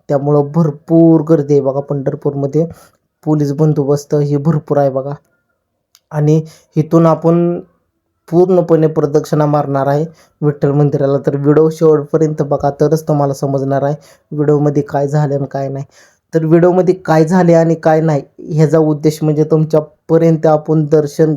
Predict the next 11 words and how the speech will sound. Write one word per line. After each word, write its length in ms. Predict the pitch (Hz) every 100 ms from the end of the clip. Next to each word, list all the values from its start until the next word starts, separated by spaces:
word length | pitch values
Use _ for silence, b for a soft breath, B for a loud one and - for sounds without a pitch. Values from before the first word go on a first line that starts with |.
| 147
घडवून 320 | 165 147 160
आणण्याचा 380 | 156 147 143 139
प्रयत्न 300 | 135 135 139
केलेला 300 | 135 135 139
होता. 380 | 143 143 147 170 b b b b -
तर 100 | 143
ह्या 220 | 151 160
ठिकाणी 360 | 156 151 151 147
बघा 240 | 139 143
माऊलीची 440 | 147 147 143 135 147
पालखीचे 600 | 156 147 - 143 156